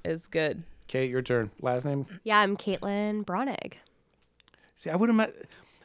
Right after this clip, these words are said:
Speaker 2: again, I, I've had people on here where I was dead to rights. I knew for sure I had their last name, and they're like, "No." Like, you, yours. I thought I would have had yours.
Speaker 1: Yeah.
Speaker 2: Uh, what's it? Um, oh, God, I heard, forgot her name. Rachel. Uh, uh,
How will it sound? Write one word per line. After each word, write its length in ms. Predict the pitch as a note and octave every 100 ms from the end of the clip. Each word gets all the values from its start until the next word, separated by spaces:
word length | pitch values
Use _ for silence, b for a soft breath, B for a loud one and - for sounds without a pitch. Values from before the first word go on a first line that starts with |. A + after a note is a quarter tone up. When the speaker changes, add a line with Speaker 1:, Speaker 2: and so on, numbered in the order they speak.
| b
Speaker 2:
again, 400 | E3 D3+ A3 G#2+ - _ -
I, 140 | D#3+ C#3+
I've 180 | D3+ A#3+
had 140 | C4
people 220 | F#3+ F#3
on 100 | F3+
here 140 | D#3+ D#3+
where 100 | C#3
I 120 | C#3+
was 180 | C#3 A#2
dead 400 | A#2 A#2 D3+ D3
to 80 | C3+
rights. 320 | C3+ B2+ A#2
I 60 |
knew 180 | A2+ C3
for 140 | C3 A2+
sure 260 | - C3+
I 60 | A#2
had 140 | A#2
their 100 | A2+
last 260 | G#2+ G#2 G2+
name, 180 | A2 G2
and 80 |
they're 120 | F#2+ F2+
like, 120 | F2
"No." 340 | G#2 A#2 G2 - b b b
Like, 200 | C3 A#2+
you, 160 | - C#3+
yours. 340 | C#3+ C#3+ B2+ G#2
I 80 | A#2+
thought 200 | F3+ G#3+
I 120 | D3 C3+
would 180 | C#3 D3
have 100 | B2+
had 240 | C3 A#2+
yours. 260 | A2+ G2+ E2
Speaker 1:
Yeah. 240 | F#3+ G3 F#3 b b b -
Speaker 2:
Uh, 180 | B2
what's 240 | A#2+ D#3 D#3+
it? 100 | A#2+
Um, 380 | A2+ A2+ G#2+ G2+ _ _ _ _ _ - - _ _ _ -
oh, 220 | A#2+ A2
God, 300 | F2+ D#2+ C#2
I 80 | C#2+
heard, 240 | F2+ E2
forgot 240 | - D#2+ D2
her 80 | D2
name. 180 | D2 F#2
Rachel. 420 | D3 E3 C3 F2+
Uh, 60 | -
uh, 220 | G#2+ G#2